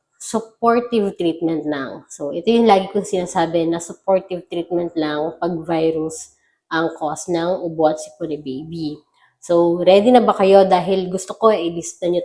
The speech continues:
to. Kumuha po kayo ng ballpen ngayon, tsaka papel, ilista nyo na po ito. Dahil ito yung mga gamot na pwede nyong bilhin dahil over-the-counter lamang ito sa drugstore. Let's start na. Mabilis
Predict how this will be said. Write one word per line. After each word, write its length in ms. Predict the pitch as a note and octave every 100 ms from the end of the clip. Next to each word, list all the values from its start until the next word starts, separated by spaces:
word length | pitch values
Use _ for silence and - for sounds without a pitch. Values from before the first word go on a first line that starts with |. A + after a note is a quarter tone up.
| -
to. 240 | F#3+ A#3 - - _ _
Kumuha 240 | E3 E3 F3
po 160 | G3
kayo 80 | G3+
ng 160 | G3 F3+
ballpen 320 | F3+ F3 F3 F3
ngayon, 400 | G3+ G#3 G#3 B3
tsaka 240 | F#3 D#3+ -
papel, 400 | D#3+ E3 G3 G3
ilista 480 | G#3 G3 G3 - F#3+
nyo 160 | G3
na 80 | F#3
po 240 | - F3
ito. 240 | F3 F#3+ F#3+ F#3+ - _ F#3
Dahil 160 | F#3+
ito 160 | G3+ -
yung 240 | B3+ C4+
mga 160 | C4+ G#3
gamot 240 | G3 G3
na 80 | F3+
pwede 240 | E3+ D#3+ E3
nyong 240 | F3 F3
bilhin 320 | A3+ G#3+ F#3+
dahil 240 | F3 D#3+ D#3+
over-the-counter 720 | F3 G3 G3+ - E3+ E3+ F3
lamang 400 | D#3+ E3 E3 D3+
ito 240 | - E3 - _ _
sa 240 | - F3+
drugstore. 720 | E3 D#3+ D3 - D#3 - - G#3+
Let's 320 | G#3+ G#3+ -
start 320 | G3 F#3+ F#3+
na. 80 | F3+
Mabilis 480 | F#3+ A3 F#3 F#3